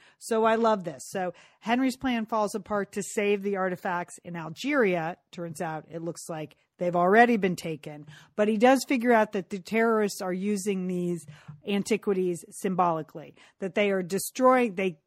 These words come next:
claim to be destroying them. We see footage of them, you know, destroyed stuff in museums. But what he susses out is that they're actually stealing the antiquities, selling them on the black market, and using the funds to fund the terrorism. So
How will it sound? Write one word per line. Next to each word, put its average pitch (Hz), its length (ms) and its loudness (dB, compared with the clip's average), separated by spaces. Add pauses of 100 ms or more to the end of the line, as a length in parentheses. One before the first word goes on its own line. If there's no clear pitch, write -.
claim 277 480 4
to 247 100 -4
be 202 140 -2
destroying 196 680 0
them. 151 240 -8
We 180 120 -6
see 180 180 -8
footage 233 440 2
of 180 120 -4
them, 180 380 -2 (380)
you 208 140 0
know, 190 140 4
destroyed 202 540 0
stuff 190 300 -4
in 180 80 -6
museums. 175 500 -6 (300)
But 190 120 -4
what 185 160 0
he 277 500 2 (180)
susses 190 500 -4
out 175 280 -2
is 185 100 -10
that 185 240 -6
they're 190 160 -4
actually 175 500 -8
stealing 294 640 -2
the 190 180 -2
antiquities, 165 640 -10 (220)
selling 254 540 2
them 185 140 -2
on 170 180 -6
the 160 40 -10
black 151 320 -10
market, 156 400 -14 (280)
and 185 200 -8
using 247 420 2
the 233 80 0
funds 185 480 -4
to 165 100 -10
fund 170 260 -8
the 160 60 -10
terrorism. 139 580 -18 (320)
So 190 340 -2